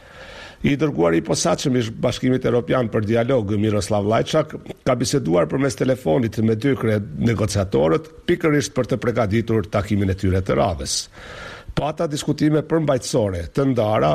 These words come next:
me zëvendës kryeministrin e parë të Kosovës Besnik Bislimi dhe me drejtorin e zyrës së Serbisë për Kosovën Petar Petković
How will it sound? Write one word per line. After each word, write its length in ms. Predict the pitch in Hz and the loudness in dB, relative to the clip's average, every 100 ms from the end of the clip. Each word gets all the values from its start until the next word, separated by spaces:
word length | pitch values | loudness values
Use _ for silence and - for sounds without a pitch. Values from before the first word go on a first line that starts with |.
| - | 0
me 220 | 123 117 | 0 0
zëvendës 460 | 107 123 127 120 - | 0 0 0 0 0
kryeministrin 560 | 123 117 123 120 127 | 2 2 2 2 2
e 60 | 117 | 0
parë 300 | 123 117 98 | 2 0 0
të 60 | 113 | -2
Kosovës 480 | 127 - 131 113 101 95 | -2 2 0 2 0 -2
Besnik 320 | 117 113 98 | 0 0 0
Bislimi 460 | 92 - 131 147 151 - 110 | -2 0 2 4 2 -2 -2
dhe 80 | 139 | 0
me 120 | 147 135 | 0 0
drejtorin 560 | 143 147 147 151 139 | 0 2 2 2 2
e 40 | 131 | 0
zyrës 460 | 113 139 135 123 - | 2 2 2 0 0
së 80 | 123 | 0
Serbisë 420 | 131 117 123 117 | 0 2 0 0
për 140 | - 110 | 0 0
Kosovën 460 | 113 - 123 117 104 | 0 2 2 2 0
Petar 320 | 110 101 98 98 | -2 0 -2 0
Petković 500 | 151 - 165 156 | 0 2 0 0